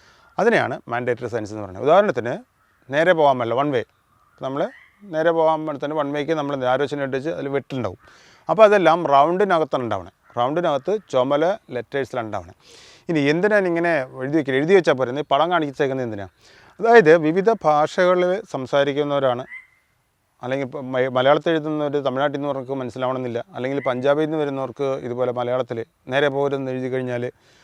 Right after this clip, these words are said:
വൺ വേ ആണെന്ന് അറിഞ്ഞാൽ ചിലപ്പോൾ അവർക്ക് മനസ്സിലാവില്ല. അതുകൊണ്ടാണ് പടങ്ങളുടെ രൂപത്തിൽ സൈനുകളെ കൊടുത്തേക്കുന്നത്. നമുക്കറിയാം, ചില വീടുകളിൽ പതുക്കെ പട്ടി കണ്ട് സൂക്ഷിക്കുക എന്ന് പറഞ്ഞു കഴിഞ്ഞാൽ ഹിന്ദിക്കാരന് മനസ്സിലാവില്ല. പക്ഷേ പട്ടിയുടെ, കുരയ്ക്കുന്നൊരു പട്ടിയുടെ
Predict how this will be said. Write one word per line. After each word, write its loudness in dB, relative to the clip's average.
വൺ 4
വേ 0
ആണെന്ന് -2
അറിഞ്ഞാൽ -4
ചിലപ്പോൾ -2
അവർക്ക് -6
മനസ്സിലാവില്ല. -2
അതുകൊണ്ടാണ് 4
പടങ്ങളുടെ 6
രൂപത്തിൽ 0
സൈനുകളെ -2
കൊടുത്തേക്കുന്നത്. -8
നമുക്കറിയാം, 2
ചില 2
വീടുകളിൽ 2
പതുക്കെ 0
പട്ടി 2
കണ്ട് 0
സൂക്ഷിക്കുക -2
എന്ന് -2
പറഞ്ഞു -4
കഴിഞ്ഞാൽ -6
ഹിന്ദിക്കാരന് 0
മനസ്സിലാവില്ല. -4
പക്ഷേ 0
പട്ടിയുടെ, 4
കുരയ്ക്കുന്നൊരു 2
പട്ടിയുടെ 0